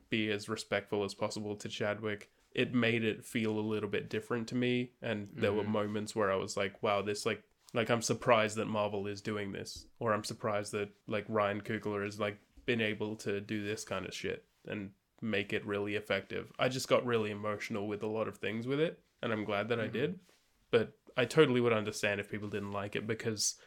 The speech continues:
Speaker 1: at its core, like, story-wise, it's, it's another Marvel movie.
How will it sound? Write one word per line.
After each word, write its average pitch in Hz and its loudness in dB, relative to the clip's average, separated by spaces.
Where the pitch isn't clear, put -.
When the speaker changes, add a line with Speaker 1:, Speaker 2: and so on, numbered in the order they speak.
Speaker 1:
at 127 6
its 113 -2
core, 120 6
like, 117 2
story-wise, 104 2
it's, 117 -6
it's 120 0
another 104 2
Marvel 95 -2
movie. 87 -8